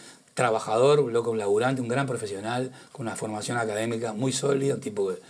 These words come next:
que hizo escuela, que conjuga muy bien, cosa que para carnaval es muy útil, eso, lo académico, lo que el tipo sabe como profesional y también el vuelo de lo popular. Y Fernando, cuando saca Magazine,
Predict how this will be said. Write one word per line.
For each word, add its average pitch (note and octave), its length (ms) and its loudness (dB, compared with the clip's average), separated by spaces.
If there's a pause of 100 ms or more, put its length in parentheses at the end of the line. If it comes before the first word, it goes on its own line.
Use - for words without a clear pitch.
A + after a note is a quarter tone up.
(400)
que - 60 -10
hizo - 160 -4
escuela, C3 680 8 (440)
que - 60 -16
conjuga C#3 400 6
muy E3+ 200 4
bien, D#3+ 340 4
cosa C3 240 -2
que A2+ 100 2
para A2 120 2
carnaval A2+ 280 0
es B2 80 -2
muy C3 160 4
útil, C#3 300 4
eso, A2 320 -2
lo G2 80 -4
académico, C#3 720 6
lo A2 160 0
que G#2 80 -2
el G2+ 80 -8
tipo A#2+ 320 -4 (480)
sabe C3+ 480 4
como A#2 180 -4
profesional A2+ 380 -2
y - 40 -6
también B2 560 -2
el G#2+ 120 -4
vuelo B2+ 260 4
de A#2 60 6
lo A2 80 4
popular. G#2+ 460 -2 (760)
Y C#3 100 0
Fernando, E3+ 500 4
cuando C3+ 160 2
saca D#3 220 4
Magazine, D#3 720 2